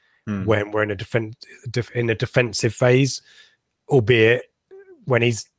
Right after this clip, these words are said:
Speaker 2: sometimes got there, he's made the wrong choice with the pass and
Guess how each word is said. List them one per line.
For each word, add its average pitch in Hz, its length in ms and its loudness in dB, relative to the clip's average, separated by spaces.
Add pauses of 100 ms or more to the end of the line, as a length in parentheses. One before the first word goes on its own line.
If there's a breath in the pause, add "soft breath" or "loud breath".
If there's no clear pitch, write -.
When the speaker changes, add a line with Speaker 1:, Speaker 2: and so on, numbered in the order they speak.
(120)
Speaker 2:
sometimes 123 460 0
got 139 280 2
there, 113 400 2 (100)
he's 123 240 -6
made 120 220 0
the 120 80 2
wrong 120 220 2
choice 120 280 -2
with 117 80 -6
the 107 60 -4
pass 117 440 0
and 113 280 -8